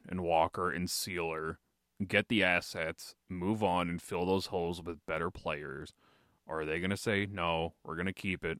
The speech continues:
They're too important to the culture. Laughton's here for the rest of time. They're gonna re-sign Nick Sealer," and it's just completely, I just, I just don't believe for a second that they're gonna do the right thing, which is taking a step forward. I just don't believe it.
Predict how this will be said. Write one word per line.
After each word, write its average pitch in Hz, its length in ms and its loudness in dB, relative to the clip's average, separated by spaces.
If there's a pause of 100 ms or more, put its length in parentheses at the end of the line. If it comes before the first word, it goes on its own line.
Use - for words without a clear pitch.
They're 80 140 -8
too 85 200 -8
important 87 380 0
to 110 60 2
the 107 100 0
culture. 80 760 -6
Laughton's 90 360 0
here 104 140 2
for 104 100 -6
the 98 60 -2
rest 92 260 2
of 98 100 -8
time. 80 300 -4
They're 82 100 -4
gonna 82 140 -4
re-sign 98 440 0
Nick 104 160 -2
Sealer," 82 520 -4
and 80 140 -6
it's 101 180 0
just 92 320 -6
completely, 95 500 -4
I 120 120 2
just, 127 220 -2 (1080)
I 123 180 8
just 139 460 10
don't 131 340 10
believe 113 420 8
for 104 160 4
a 87 60 4
second 92 480 0
that 85 180 -2
they're 87 160 0
gonna 95 200 0
do 82 560 -2 (760)
the 107 140 -2
right 90 300 2
thing, 82 320 0
which 80 180 -2
is 85 100 -4
taking 82 340 -8
a 80 60 -8
step - 280 -10
forward. - 440 -16 (580)
I 175 100 6
just 233 160 2
don't 294 160 6
believe 262 280 2
it. - 160 -6